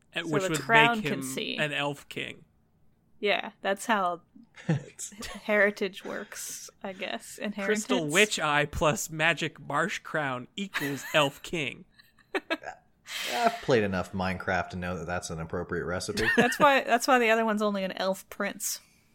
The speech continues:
Speaker 1: Exactly. Uh, the elf prince wakes up and he recognizes the heroes as the ones in the prophecy. So he gives
Speaker 2: Cool.
Speaker 1: them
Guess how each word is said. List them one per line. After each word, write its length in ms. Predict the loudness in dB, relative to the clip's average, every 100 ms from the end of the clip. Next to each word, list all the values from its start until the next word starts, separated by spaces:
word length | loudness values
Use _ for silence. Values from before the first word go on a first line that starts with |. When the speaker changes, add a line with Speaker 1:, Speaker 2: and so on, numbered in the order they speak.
| _ _ -16
Speaker 1:
Exactly. 720 | -10 -10 -2 -2 -2 -8 -18 -18 _ _ _ _ _ -20 -20 -20 -20 _ -20 -20 _ _ -20 -20 _ -20 -18 -20 -20 -6
Uh, 360 | -2 -2 -2 -6
the 140 | -2
elf 240 | 0 0 0
prince 300 | -2 -2 2
wakes 260 | 2 4
up 280 | 4 4 0 -4
and 160 | -4
he 100 | -6
recognizes 840 | 0 0 2 -2 0 0 0 -4 -6
the 80 |
heroes 440 | -2 0 0 0 -2
as 240 | -2 -2
the 100 | -4
ones 300 | 0 0 0
in 100 | -4
the 80 | -8
prophecy. 720 | 0 2 2 0 -6 -4 -6 -8 _ _ _ -20 _ -2
So 180 | 0
he 180 | 2 0
gives 300 | 2 2 4
Speaker 2:
Cool. 80 | 2
Speaker 1:
them 380 | 0 0 -6